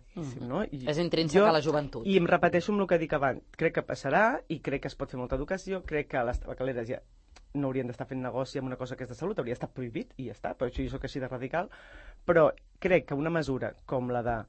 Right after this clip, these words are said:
Speaker 1: que a les sales de festa no es pugui fumar ni a dintre ni a fora ni enlloc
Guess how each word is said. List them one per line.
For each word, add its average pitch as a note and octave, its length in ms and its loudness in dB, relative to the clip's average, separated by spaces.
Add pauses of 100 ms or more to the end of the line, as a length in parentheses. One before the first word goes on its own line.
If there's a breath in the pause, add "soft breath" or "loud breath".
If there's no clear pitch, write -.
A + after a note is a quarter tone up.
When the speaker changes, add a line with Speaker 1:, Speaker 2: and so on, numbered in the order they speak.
(320 soft breath)
Speaker 1:
que C3+ 80 -2
a C3+ 60 2
les B2+ 120 0
sales E3+ 260 2
de E3+ 80 0
festa B2+ 460 -6
no D#3+ 320 -2
es - 80 -6
pugui D3+ 220 -6
fumar C#3+ 240 -4
ni C#3+ 100 0
a - 20 0
dintre A3+ 220 0
ni G3 80 2
a - 80 0
fora D3+ 200 2
ni D3 100 0
enlloc C#3 400 0